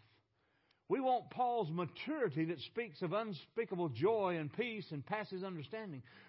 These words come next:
We want the ability to be content in whatever state we're in, no matter wh-, where we find ourselves. We look at this, his ministry, and it's expansive and persuasive, and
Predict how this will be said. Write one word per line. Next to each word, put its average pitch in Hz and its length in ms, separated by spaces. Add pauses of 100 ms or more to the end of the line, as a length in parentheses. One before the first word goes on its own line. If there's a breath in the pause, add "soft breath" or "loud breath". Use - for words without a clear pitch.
We 269 120
want 247 340
the 226 80
ability 196 480
to 185 80
be 180 220 (340 loud breath)
content 185 580
in 185 180
whatever 214 320
state 202 340
we're 180 180
in, 165 380 (2250)
no 135 80
matter 143 200
wh-, 147 440
where 190 140
we 151 160
find 160 320
ourselves. 107 560 (960 soft breath)
We 196 80
look 262 220
at 220 60
this, 226 140 (420)
his 254 260
ministry, 185 680
and 160 120
it's - 180
expansive 196 680
and 151 180
persuasive, 170 720
and 127 100